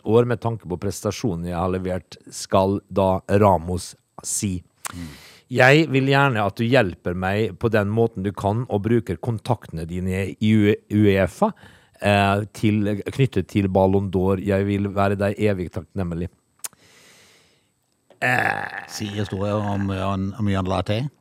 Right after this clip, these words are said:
Speaker 2: Eh, altså i form av cash.
Speaker 1: Eh.
Speaker 2: Må alltid legge det litt cash til de folka, for de er veldig glad i cash.
Speaker 1: Ja, men Rubiales, han har cash fra
Speaker 2: Han
Speaker 1: før.
Speaker 2: har cash, ja.
Speaker 1: Ja, altså, s-, men han fikk
Speaker 2: Ja, men
Speaker 1: svar,
Speaker 2: det
Speaker 1: da.
Speaker 2: de, altså, mye vil ha mer.
Speaker 1: Ja da.
Speaker 2: Ja.
Speaker 1: Eh, han fikk jo svar, selvfølgelig.
Speaker 2: Ok.
Speaker 1: Eh, Rubiales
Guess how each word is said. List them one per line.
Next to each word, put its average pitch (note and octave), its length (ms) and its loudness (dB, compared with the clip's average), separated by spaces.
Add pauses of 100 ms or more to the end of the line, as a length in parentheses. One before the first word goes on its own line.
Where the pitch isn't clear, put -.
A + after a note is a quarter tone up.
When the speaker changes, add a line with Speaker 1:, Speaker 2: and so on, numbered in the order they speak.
Speaker 2:
Eh, G#2 180 -6
altså G2+ 260 -4
i F#2+ 60 -4
form F#2 200 -4
av F2+ 160 -4
cash. - 480 -6
Speaker 1:
Eh. - 140 -2 (520)
Speaker 2:
Må G#2+ 160 4
alltid D#3 180 4
legge E3+ 160 4
det C3+ 80 4
litt C3+ 160 -2
cash - 280 -6
til E3+ 140 0
de C#3 80 2
folka, A#2 220 0
for C3 80 2
de C#3 60 2
er D3 40 2
veldig E3+ 160 4
glad E3 160 2
i - 40 -4
cash. C3 280 -2
Speaker 1:
Ja, F#2 180 0
men B2 200 4
Rubiales, A#2+ 880 8
han C3 100 2
har F2+ 460 0
cash - 440 -6
fra A#2+ 140 0
Speaker 2:
Han - 80 -4
Speaker 1:
før. B2 160 6
Speaker 2:
har A2+ 120 2
cash, - 260 -8
ja. G2 160 -8
Speaker 1:
Ja, F#2 160 -4
altså, F#2+ 260 -2
s-, - 140 -4
men B2+ 320 6
han D#3 100 6
fikk - 140 0
Speaker 2:
Ja, A#2+ 60 6
men - 20 10
Speaker 1:
svar, F3+ 160 10
Speaker 2:
det F#3 140 2
Speaker 1:
da. E3 80 -2
Speaker 2:
de, - 40 -10
altså, E3+ 220 2
mye G#2 220 2
vil B2 100 -2
ha G#3+ 60 2
mer. G#3 240 -2 (160)
Speaker 1:
Ja G#2 160 4
da. F#3+ 100 8 (160)
Speaker 2:
Ja. G2 160 -10 (340)
Speaker 1:
Eh, G#2+ 240 0
han A2 180 4
fikk B2 140 0
jo F3 80 4
svar, G#2+ 240 6
selvfølgelig. C#3+ 360 2 (160)
Speaker 2:
Ok. - 160 -14 (180)
Speaker 1:
Eh, A2 480 4 (100)
Rubiales A#2 720 6